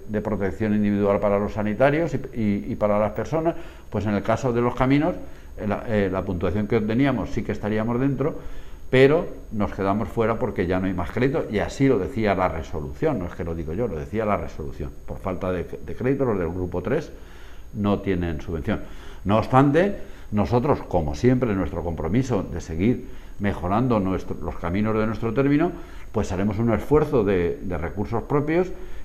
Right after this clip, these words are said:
y sí que vamos a, a llevar adelante parte de lo que teníamos previsto. No nos llega para todo y va, arreglaremos el camino del Alto, la bajada a la Rambla en la partida de, de Utrillas y luego dos tramos que van hacia la partida de, de Laguna.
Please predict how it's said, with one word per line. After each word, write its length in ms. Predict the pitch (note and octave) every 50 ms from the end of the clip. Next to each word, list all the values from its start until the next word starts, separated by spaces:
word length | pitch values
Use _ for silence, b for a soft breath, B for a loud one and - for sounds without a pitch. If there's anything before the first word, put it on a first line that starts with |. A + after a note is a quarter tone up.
| B -
y 80 | F2+
sí 180 | - - G#2 G2+
que 100 | - A2
vamos 300 | G#2 G#2 G#2+ G#2+ G2 G#2
a, 280 | A2 G#2+ A2 A2 -
a 60 | G#2+ A2
llevar 260 | G#2+ G#2+ A2 A2 A2
adelante 360 | A2 A#2 A#2 B2+ B2 C#3 D#3
parte 560 | - - - - B2+ B2+ B2 A#2+ - - D#3+
de 80 | D3+ C#3+
lo 100 | C3 A2+
que 100 | G#2+ G#2+
teníamos 460 | F#2+ G2+ F#2+ G2 G2+ F#2+ F#2 F#2+ F#2
previsto. 540 | F#2+ - G2 G2 A#2 F3 F#3 - - - F#2 F2
No 160 | F2+ F#2 G2+
nos 180 | G2+ F#2+ F2+
llega 260 | F2 F#2+ F#2+ F2 F2+ F#2
para 220 | G#2+ G#2+ A2+ A2
todo 360 | E3 F3 E3+ F#3+ G#3 G#3 - -
y 300 | A2 G#2 G2 F2+ F2+ - - - E2+
va, 100 | E2+ -
arreglaremos 580 | - - F2 F2 E2 E2+ F2 G2 G#2+ A2 G2
el 80 | G2 F2
camino 360 | - F2 E2 F2 F#2+ F#2+ G2+
del 140 | G#2+ A2+ B2
Alto, 440 | D3 E3 D#3 - E3+ F3+ G#3 G#3 B B B B B B B B B
la 120 | - F#2+ F#2+
bajada 520 | F2+ E2+ E2+ F2+ G2+ G2+ G2+ G2+ G2 F#2+
a 160 | - - G#2
la 100 | G2+ F#2+
Rambla 520 | F#2 G2 G#2 G2+ G2+ G2 G2 F#2+ F#2 F2+ E2+ - -
en 80 | - G2
la 120 | F#2+ F#2
partida 400 | F2+ F#2 F#2 F2 G2+ G2 F#2 F#2
de, 340 | F#2 F#2+ F#2+ F#2+ F#2+ F2+ F2+ -
de 100 | G#2+ G#2
Utrillas 540 | G2+ G#2 G2+ B2+ D#3 D#3 D#3+ F3 F3+ F3 - B B B B B B -
y 100 | A#2 G#2
luego 240 | A2 A#2+ B2 C#3
dos 260 | A2+ G2+ A2 A#2 A#2 -
tramos 360 | - A#2 A2+ A2 B2 C3 -
que 100 | - A2
van 220 | G2 F#2+ G#2+ A#2
hacia 440 | A2+ A2 - - G#2+ F#2+ F#2 F2+ E2+
la 220 | E2+ F2 E2 E2
partida 400 | - E2 D2+ C2+ F2 F#2+ F#2 G2+
de, 360 | G2+ G2 F2+ E2+ D#2+ D2+ D2+ C#2 - -
de 160 | E2 E2+ D#2+
Laguna. 380 | D2+ D#2+ F#2 G2+ F2 C#2 C2+